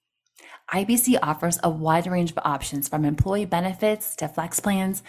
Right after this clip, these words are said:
commercial insurance, and more. They also are the only insurance agency in Sioux City to offer preventative health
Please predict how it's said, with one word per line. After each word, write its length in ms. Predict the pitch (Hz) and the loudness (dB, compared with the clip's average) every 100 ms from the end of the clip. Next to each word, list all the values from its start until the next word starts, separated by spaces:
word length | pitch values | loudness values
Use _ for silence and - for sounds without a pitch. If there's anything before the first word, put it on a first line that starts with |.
| - | -18
commercial 440 | - 170 175 180 240 | -6 2 2 4 4
insurance, 520 | 220 - 226 214 208 - | 4 4 2 2 0 -2
and 220 | 160 165 | 0 2
more. 460 | 151 143 139 143 - _ _ - - | 2 2 -2 -4 -10 _ _ -20 -8
They 120 | 220 - | -4 0
also 360 | 190 220 226 | 0 2 0
are 140 | 175 165 | 0 0
the 160 | 170 - | -4 -4
only 300 | 185 220 247 | 0 2 2
insurance 460 | 240 - 180 175 170 | 2 -2 -4 -4 -4
agency 480 | 160 160 160 160 156 | -4 -2 -2 0 -2
in 240 | - 160 | 0 0
Sioux 220 | 160 180 | 0 0
City 340 | 180 170 165 190 | 0 0 -2 -2
to 120 | 190 - | -2 -2
offer 300 | 160 - 180 | -2 -2 -2
preventative 540 | 180 180 185 226 240 | 0 0 0 0 -2
health 320 | - 185 196 | 0 0 0